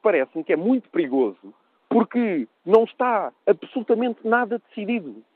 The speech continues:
E, portanto, acho que é muito perigoso, e é assim um, um, um limite ao direito à greve, quando, o,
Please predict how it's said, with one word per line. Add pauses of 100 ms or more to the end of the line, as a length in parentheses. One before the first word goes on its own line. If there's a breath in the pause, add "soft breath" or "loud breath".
(320)
E,
portanto,
acho
que
é
muito
perigoso,
e
é
assim
um,
um,
um
limite
ao
direito
à
greve, (440 soft breath)
quando, (300)
o,